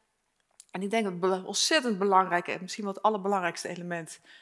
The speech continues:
hè, mooie stad achter de duiken, maar het Zuiderdijkpark, hè, van Waalhaven Zuid tot Feyenoord City.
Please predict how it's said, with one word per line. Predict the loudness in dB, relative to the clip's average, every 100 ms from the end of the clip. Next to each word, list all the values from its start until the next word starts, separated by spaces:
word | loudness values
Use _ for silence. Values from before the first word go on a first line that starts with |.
| -20 -20 _ _
hè, | _ -6
mooie | -4 2 4 4
stad | 0 2 0
achter | 2 -2 -2
de | -10
duiken, | 4 4 4 2
maar | 2 2
het | 0 -10 -10 -6
Zuiderdijkpark, | 6 8 8 8 8 8 10 10 10 2 -10 -14 _ _
hè, | -4
van | -2
Waalhaven | 6 6 8 4 0 0
Zuid | -2 -2 -4
tot | -8
Feyenoord | -4 -4 -4 -8
City. | -6 -6 -6 -8